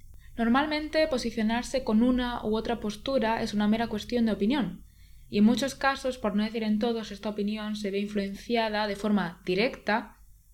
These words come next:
por nuestro puesto en la sociedad y cómo de ajeno o no nos sea este tema. Es habitual que quienes más se interesan por el lenguaje inclusivo, pues sean mujeres y personas no binarias, del mismo modo que quienes más luchan por los derechos L G T B I,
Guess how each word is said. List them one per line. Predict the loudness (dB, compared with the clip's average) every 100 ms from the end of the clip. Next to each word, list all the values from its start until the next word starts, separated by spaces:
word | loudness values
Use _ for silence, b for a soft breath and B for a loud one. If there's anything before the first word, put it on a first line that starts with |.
| -20 -2
por | 0
nuestro | 0 -2 -4 -4
puesto | 0 0 2 0
en |
la | 0
sociedad | -6 -6 -2 0 0 0
y | -2 0
cómo | 2 4 4
de |
ajeno | 0 -2 0 0 -2 -2
o | 2
no | 4 2
nos | 0 -4
sea | -6
este | -8 -10
tema. | -10 -10 -14 _ _ -20 -20 -20 -20 -20 -6
Es | -4 0
habitual | 0 0 0 0 0
que | 0
quienes | -2 0
más | -2 0
se | 0
interesan | 0 0 -2 -4 -4
por | -4
el | -4 -6
lenguaje | -6 -8 -2 0
inclusivo, | 2 0 0 0 0 -2 -6 b b -4
pues | -2
sean | 0 2 2
mujeres | 2 2 2 2
y | -2
personas | -2 -4 -6 -6
no | -4
binarias, | 2 2 2 0 -4 -12 -14 0
del | 4 6
mismo | 4 4
modo | 4 4 2 0 0
que | -2
quienes | 0 0 0
más | 0 2
luchan | 0 0 -2 -2
por | -2
los | -2
derechos | -2 -2 -2 -4 -6 -4
L | -4 -2
G | -2
T | -2
B | -2 0
I, | -2 -2